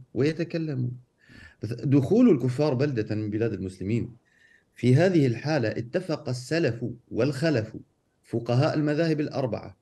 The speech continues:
والفقهاء بأجمعهم، المحدثون والمفسرون في جميع العصور الإسلامية حتى نبتت هذه النابتة،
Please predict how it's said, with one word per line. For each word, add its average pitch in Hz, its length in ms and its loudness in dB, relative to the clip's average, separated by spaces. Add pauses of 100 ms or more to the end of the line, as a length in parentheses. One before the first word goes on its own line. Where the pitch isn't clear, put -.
(280)
والفقهاء 127 680 0
بأجمعهم، 131 840 -2
المحدثون 143 1000 -2
والمفسرون 151 1000 0 (320)
في 160 160 -2
جميع 160 680 0
العصور 170 760 -2
الإسلامية 165 840 -4
حتى 185 360 -4
نبتت 180 400 -2
هذه 165 380 -4
النابتة، 170 560 -4